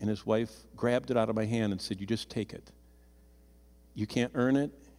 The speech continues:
You can't deserve it. You just take it by faith." And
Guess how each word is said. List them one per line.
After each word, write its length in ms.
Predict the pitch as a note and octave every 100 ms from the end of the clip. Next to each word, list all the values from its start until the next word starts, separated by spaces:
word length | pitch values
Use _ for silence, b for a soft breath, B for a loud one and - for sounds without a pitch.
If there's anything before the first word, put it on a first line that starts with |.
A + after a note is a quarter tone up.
| -
You 120 | - A2+
can't 260 | B2 A#2
deserve 360 | G2+ G#2 B2 B2
it. 120 | C3
You 60 | A#2
just 240 | A#2 -
take 220 | - B2
it 80 | B2+
by 160 | A2+ A2+
faith." 440 | - G#2 G2 - - b b b b b - - - - - - - -
And 240 | A2 A2